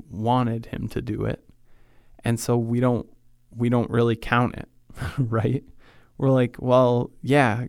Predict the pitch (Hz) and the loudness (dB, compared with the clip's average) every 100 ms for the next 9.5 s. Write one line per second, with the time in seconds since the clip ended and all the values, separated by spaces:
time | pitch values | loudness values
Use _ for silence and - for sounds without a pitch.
0 | - 120 120 117 131 131 135 - 131 120 | -2 2 2 2 2 4 2 2 0 2
1 | 123 117 120 120 113 127 123 123 123 120 | 2 0 2 2 2 -2 0 2 2 0
2 | 131 120 117 120 117 - - - - - | 0 0 0 -2 -4 -10 -20 -20 -20 -4
3 | 127 127 - 170 135 117 120 - 113 131 | -2 -2 4 6 6 4 -4 -4 0 0
4 | 151 - 123 123 117 113 113 - 110 113 | -2 0 2 4 4 2 0 -4 0 2
5 | 113 110 110 110 110 110 107 123 120 131 | 2 2 0 -2 0 0 0 0 0 -2
6 | - - - - 123 143 170 - - 127 | -12 -20 -20 -4 0 2 0 -4 0 2
7 | 120 123 120 123 127 147 143 127 - 127 | 4 4 6 4 6 8 8 4 2 4
8 | 127 - - 127 127 123 123 117 120 117 | 4 2 2 0 0 0 2 2 2 0
9 | - 107 104 - 165 | 0 -4 -4 -8 -14